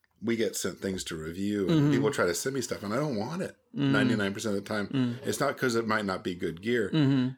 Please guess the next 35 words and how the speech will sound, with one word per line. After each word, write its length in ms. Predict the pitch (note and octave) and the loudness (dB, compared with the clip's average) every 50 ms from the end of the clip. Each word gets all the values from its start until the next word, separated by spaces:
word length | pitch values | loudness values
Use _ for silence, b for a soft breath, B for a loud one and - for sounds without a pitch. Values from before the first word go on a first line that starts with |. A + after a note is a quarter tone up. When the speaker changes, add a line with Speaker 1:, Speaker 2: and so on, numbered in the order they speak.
| - | -8
Speaker 1:
It's 140 | - G2+ - | -10 -8 -4
'cause 140 | - B2 A#2 | -2 0 0
I 60 | A#2+ | 0
wanna 280 | B2+ C3+ C#3 B2+ B2+ G#2+ | 0 0 -2 -2 -2 -2
just 280 | G#2+ A2+ - - - | -2 -4 -6 -4 -4
use 200 | G2 A2+ A2+ G2+ | -2 -2 -2 -2
the 80 | G2+ F#2+ | -2 -4
stuff 240 | - - A2 - - | -2 -2 0 2 2
I 40 | |
already 160 | G#2 G2 G2 G2 | 2 2 2 2
know 120 | G2+ G2+ | 0 0
how 140 | F#2 G#2 F#2+ E2 D#2+ | 2 0 0 -2 0
it 60 | F2 | 0
works 340 | F#2+ G#2+ A2+ G#2 F#2 - - | 2 4 4 4 2 0 -2
and 80 | G2 F2+ | 0 0
I 60 | F2+ | 2
don't 140 | F#2+ G#2 G2+ | 2 4 4
wanna 220 | G2 F#2 F#2 F2+ - - _ _ _ - | 2 2 2 0 -2 -6 _ _ _ -6
interrupt 320 | G2 F#2+ F#2+ F#2 G2 G2 - | -4 0 0 0 0 -2 -4
the 80 | - | -10
process. 720 | - - - F#2+ A2 A2 - - E2 D2 D2+ C#2 - - B B B B B B B B B - | -10 -6 -4 -2 -2 -2 -2 -4 -6 -6 -6 -8 -10 -10 B B B B B B B B B 2
Speaker 2:
Also 420 | E3 F3 G#3 G3 - G#3+ A3 G3+ | 4 4 6 6 6 6 6 8
with 180 | F#3 F3 E3+ C3 | 8 6 6 4
Speaker 1:
Yeah. 40 | C3 | 4
Speaker 2:
gear 200 | D#3 D#3 D3+ D3+ | 6 6 6 6
nowadays, 600 | D3 D3 C#3+ C#3+ C#3+ C3+ C#3 C3+ C3+ C3+ B2+ A#2 | 6 6 6 6 6 6 6 6 6 4 4 2
a 80 | - C3 | 2 2
lot 200 | C3 C#3 C#3+ C#3+ | 4 4 4 4
of 80 | C#3 C3 | 4 4
it 100 | C3 C3 | 4 4
is 180 | B2+ A#2+ A2+ | 4 2 0
really 720 | A2+ A2 A2+ A#2+ C3 D3+ D#3 C#3+ C3+ C3+ C3 C3 C3 - C4 B3 A#3+ - | -2 -4 -4 0 2 2 2 4 4 2 2 2 0 -2 -6 -12 -12 -10
complicated, 840 | - - C#3+ C3 A#2+ - B2+ B2 - - - - - - - - - - _ - - _ | -4 -2 0 0 0 -2 -4 -6 -6 -6 -6 -4 -6 -6 -6 -8 -12 -14 _ -20 -14 _
I've 220 | - C3+ C3+ A#2+ - | -4 -4 -2 -2 -4
found. 400 | - D3 - D3+ D3+ D#3 - | -4 -4 -4 -2 -4 -4 -6